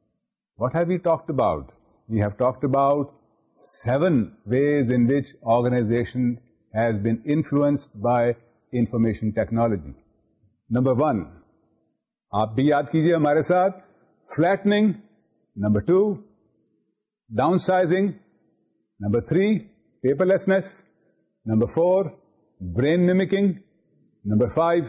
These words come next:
e-business and intranets. Number six, knowledge management. And number seven, human and intellectual capitals management. All of these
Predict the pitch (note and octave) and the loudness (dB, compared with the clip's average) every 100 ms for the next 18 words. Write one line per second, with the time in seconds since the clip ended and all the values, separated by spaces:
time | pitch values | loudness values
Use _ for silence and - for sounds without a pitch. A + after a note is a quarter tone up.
0 | F2 _ _ E3 F#3 D3 E3+ E3 D3+ G#2 | -10 _ _ 0 0 0 0 0 0 0
1 | G2+ C3 G#3 G3+ G#3 - - - _ _ | 0 0 2 2 0 -2 -16 -20 _ _
2 | _ _ - G2+ G2 - - G3+ - - | _ _ -8 -4 -4 -2 -2 -2 -16 -20
3 | _ G#2 G#2+ C#3 F#3+ E3+ D3+ E3+ F3+ D3 | _ -2 0 2 0 -2 0 0 0 0
4 | F#3 F#3 - _ _ _ _ G#2 G2 A2 | -2 -2 -8 _ _ _ _ -4 0 0
5 | G#2 - D#3 E3 E3+ - _ _ _ _ | -2 0 0 0 -2 -6 _ _ _ _
6 | _ - B2+ E3+ F3+ F3 - _ _ _ | _ -4 0 2 2 0 -6 _ _ _
7 | A#2 A2+ B2 A#2+ G#2+ C#3+ G3 D#3 D#3 - | -4 0 2 2 0 0 0 -2 -2 -6
8 | _ _ _ _ _ _ _ _ _ - | _ _ _ _ _ _ _ _ _ -4
9 | D3 - D#3 D3 C3 - F#2+ F#2+ G2+ D2 | -2 0 0 0 -2 -8 -4 -2 -2 -4
10 | C#2 - _ _ _ _ _ _ _ _ | -10 -20 _ _ _ _ _ _ _ _
11 | _ _ _ - B2+ E3+ F#3 E3 C3+ D#3 | _ _ _ -2 0 2 2 0 2 2
12 | D#3+ D3 | 2 0